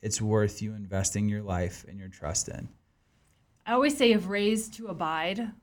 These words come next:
Speaker 2: would have sounded as good, it would have been the word that I would have chosen for
Speaker 1: Okay.
Speaker 2: stay.
Speaker 1: <laughs>
Speaker 2: Because staying indicates that we stay through abuse, we stay through toxic situations, and that's not the heart behind Raised to Stay.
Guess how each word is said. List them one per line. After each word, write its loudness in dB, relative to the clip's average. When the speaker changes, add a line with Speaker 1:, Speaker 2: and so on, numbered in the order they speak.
Speaker 2:
would -6
have -2
sounded 0
as -4
good, -8
it -6
would -10
have -20
been -6
the -8
word -16
that -6
I 0
would 0
have -6
chosen -6
for 2
Speaker 1:
Okay. 6
Speaker 2:
stay. 2
Speaker 1:
<laughs> -20
Speaker 2:
Because 4
staying 6
indicates 4
that -4
we -2
stay -2
through -16
abuse, -20
we -18
stay -8
through -12
toxic -12
situations, -20
and -10
that's 2
not 2
the -2
heart -2
behind -4
Raised -10
to -20
Stay. -12